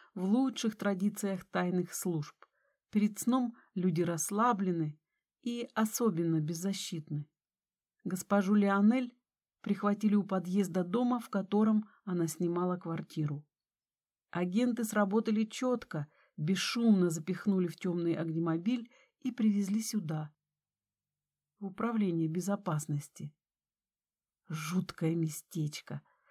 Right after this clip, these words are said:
Пока шла по бесконечным коридорам без единого окна, с рядом одинаковых безликих дверей с кодовыми замками, сто раз пожелала никогда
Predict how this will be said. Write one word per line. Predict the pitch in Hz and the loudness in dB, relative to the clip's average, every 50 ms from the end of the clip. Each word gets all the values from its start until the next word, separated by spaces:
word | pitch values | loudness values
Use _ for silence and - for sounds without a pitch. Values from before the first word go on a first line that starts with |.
| _ _ _ _ _ _ _ _ _ - | _ _ _ _ _ _ _ _ _ -2
Пока | 180 190 196 - 220 220 220 | -2 0 0 2 2 2 2
шла | 220 - 233 220 220 | 0 0 2 4 4
по | 214 214 214 | 4 4 2
бесконечным | 190 202 208 - - 208 202 220 220 220 214 - 214 202 196 | 0 0 0 0 0 4 6 6 6 6 4 4 2 2 2
коридорам | - 214 208 208 214 196 190 233 240 233 220 196 175 156 - - _ _ _ _ | 2 0 2 2 2 2 2 2 4 4 4 2 2 -2 -4 -10 _ _ _ _
без | - 170 208 202 180 | -2 2 2 2 2
единого | 196 208 190 190 220 220 214 202 196 202 190 190 | 2 0 2 6 6 8 8 6 6 2 0 0
окна, | 190 190 - 208 214 240 240 214 - - _ _ _ _ _ _ | -2 -2 0 2 2 2 2 0 -4 -6 _ _ _ _ _ _
с | - - - | -10 -6 -2
рядом | 214 - 226 233 226 220 185 202 190 - | 2 2 4 4 4 4 4 2 2 2
одинаковых | - 185 175 190 208 202 208 226 226 220 220 190 175 175 170 170 | 0 0 4 6 8 8 8 8 6 2 0 -2 -4 -2 -2 -2
безликих | 156 170 196 185 180 208 226 220 - 196 175 165 143 | 0 0 0 0 2 2 2 2 0 -2 -4 -4 -4
дверей | 160 165 170 180 208 240 233 214 - - - _ _ | -4 -2 -2 0 2 2 2 0 -2 -2 -8 _ _
с | - - | -16 -10
кодовыми | - - 202 190 160 185 180 185 185 180 | -4 0 0 2 2 4 4 4 4 4
замками, | 170 185 - 190 185 185 - 175 160 156 156 156 160 - _ _ _ _ _ _ _ - | 4 2 2 2 2 0 -2 -4 -4 -2 -4 -4 -6 -10 _ _ _ _ _ _ _ -16
сто | - - - - 240 254 269 | -16 -10 -4 -2 0 0 2
раз | 269 254 247 233 214 - - | 0 2 2 0 0 -2 -4
пожелала | - 190 185 180 196 190 190 190 185 180 180 180 | -6 -6 -4 -4 -2 -2 -2 0 0 0 0 0
никогда | 180 185 208 247 262 247 - - 247 247 240 208 196 185 180 202 196 190 185 170 156 | 2 4 4 4 2 0 -2 -4 -2 -2 -2 -4 -8 -8 -4 -2 -2 0 0 -4 -6